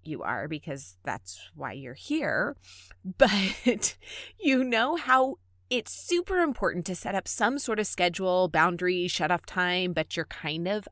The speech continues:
afraid to do that? You're afraid that if you don't get back to that potential client as soon as she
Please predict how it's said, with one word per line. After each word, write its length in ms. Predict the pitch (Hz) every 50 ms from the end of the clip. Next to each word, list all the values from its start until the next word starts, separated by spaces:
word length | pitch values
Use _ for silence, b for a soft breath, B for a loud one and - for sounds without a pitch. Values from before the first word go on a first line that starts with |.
| _ -
afraid 640 | 208 - - - 151 147 147 147 156 160 - - _ _ -
to 140 | - - 175
do 220 | 156 139 139 143 147
that? 520 | 180 220 262 330 370 - - - - - _ - - _ _ _ _ _ _ _ _ _ _ b b b b b b b b
You're 220 | 214 220 214 220 214
afraid 520 | 214 - - 214 233 247 254 262 254 208
that 180 | 233 233 226 220
if 160 | 220 214 -
you 400 | 208 214 214 214 214 214 190 165 -
don't 300 | - 180 175 202 254 -
get 140 | 415 453 - _ -
back 440 | 226 220 220 220 233 220 - - -
to 160 | - 226 208
that 260 | 175 185 180 180 -
potential 540 | - 196 - - - 190 190 185 - 226 214
client 480 | - - - 165 165 185 202 208 - _ -
as 200 | 196 202 - -
soon 500 | - - - - - 381 381 381 359 381
as 140 | 381 359
she 180 | - - 320